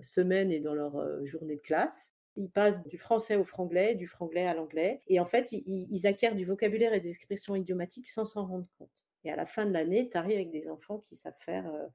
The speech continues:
sujet, verbe, complément, euh, adjectif, suivant leur niveau. C'est de l'imprégnation par le bain linguistique. Et toi, si tu aimes faire des choses, bah, tu t'amènes une petite touche.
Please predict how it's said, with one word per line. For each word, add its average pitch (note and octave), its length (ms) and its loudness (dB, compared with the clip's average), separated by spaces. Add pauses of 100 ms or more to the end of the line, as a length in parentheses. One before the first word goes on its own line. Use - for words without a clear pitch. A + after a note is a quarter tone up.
(200)
sujet, F3 380 -4
verbe, F3 220 -4 (120)
complément, D#3 680 -8
euh, C#3 120 -14
adjectif, D3+ 640 -12
suivant E3+ 260 -6
leur E3 180 -4
niveau. D#3+ 320 -14 (400)
C'est - 140 -6
de E3 60 -4
l'imprégnation G3 760 -2 (260)
par E3 120 -8
le D3+ 120 0
bain F3+ 200 -2
linguistique. - 800 -10 (600)
Et D3 60 -8
toi, A#3+ 320 8
si G3 300 -4
tu - 120 -2
aimes F3 120 -2
faire F3 220 -8
des D#3+ 120 -10
choses, B3 380 -2
bah, D3+ 120 -6 (160)
tu - 260 -20 (340)
t'amènes D3+ 300 -4
une D#3 100 -6
petite C4 300 -8
touche. - 440 6